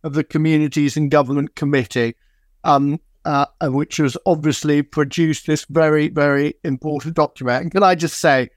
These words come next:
I'm not, I know we're not supposed to put our colours on the mast, but we all read so many documents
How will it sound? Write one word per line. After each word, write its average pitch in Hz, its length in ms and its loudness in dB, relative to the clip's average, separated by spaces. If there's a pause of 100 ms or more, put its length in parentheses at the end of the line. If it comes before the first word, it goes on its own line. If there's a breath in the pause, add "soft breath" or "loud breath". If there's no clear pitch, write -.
(340)
I'm 165 120 4
not, 180 280 2
I 165 120 2
know 170 200 2
we're 165 100 2
not 151 180 0
supposed 139 420 0
to 139 80 -2
put - 280 -2
our 135 180 0
colours 131 440 -2
on 127 100 -4
the 131 80 -2
mast, 127 420 2
but 147 200 0
we 180 320 2
all 151 240 0
read 135 340 0
so 196 540 0
many 151 500 2
documents 123 920 -4